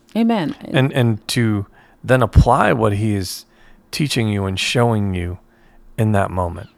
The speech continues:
Speaker 1: Amen. And I, and I'll encourage you further with this. Abraham is a great patriarch in the Word of
Speaker 2: Mm-hmm.
Speaker 1: God,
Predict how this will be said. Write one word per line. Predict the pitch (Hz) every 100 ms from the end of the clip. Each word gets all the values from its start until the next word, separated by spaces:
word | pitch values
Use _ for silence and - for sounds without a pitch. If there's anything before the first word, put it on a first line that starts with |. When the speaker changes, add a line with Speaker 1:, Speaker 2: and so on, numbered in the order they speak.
| _ - -
Speaker 1:
Amen. | 190 233 202 175 196 -
And | 180 -
I, | - 170
and | - 165
I'll | 170 -
encourage | 170 - 208 208
you | 180
further | - 190 196 175
with | 170
this. | 214 208 - - - - - -
Abraham | 175 185 196 180 170 151
is | 160 -
a | 156 156 -
great | - 180 -
patriarch | 185 190 - 165 156 -
in | 156
the | 151
Word | 120 123
of |
Speaker 2:
Mm-hmm. | 110
Speaker 1:
God, | 190 180 147